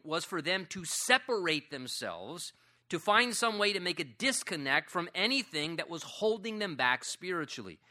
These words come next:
or even any relationship or partnership or person that was interfering with their spiritual health or their spiritual progress. That when the Holy Spirit identified such things, whether it was in their attitudes or their behaviors,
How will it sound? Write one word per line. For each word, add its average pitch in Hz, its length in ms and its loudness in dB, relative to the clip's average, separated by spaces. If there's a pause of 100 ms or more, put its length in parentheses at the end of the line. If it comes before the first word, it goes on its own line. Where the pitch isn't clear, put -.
(280)
or 185 140 0
even 214 260 2
any 180 260 -2
relationship 190 920 -4
or 120 240 -6 (220)
partnership 170 580 2
or 156 80 -6
person 190 640 0 (220)
that 156 120 -4
was 165 240 -4
interfering 214 800 2
with 147 140 -4
their 151 160 -2
spiritual 185 640 -2
health 160 420 0
or 135 100 -10
their 135 140 -4
spiritual 143 480 -8
progress. 147 640 -4
That 135 120 -10
when 139 120 -10
the 131 60 -8
Holy 196 280 -6
Spirit 180 320 -2
identified 196 760 0 (340)
such - 340 -2
things, 185 420 -2
whether 143 240 -2
it 127 60 -4
was 131 160 -8
in 135 80 -6
their 117 160 -4
attitudes 208 580 2
or 190 80 -4
their 175 80 -6
behaviors, 147 880 -8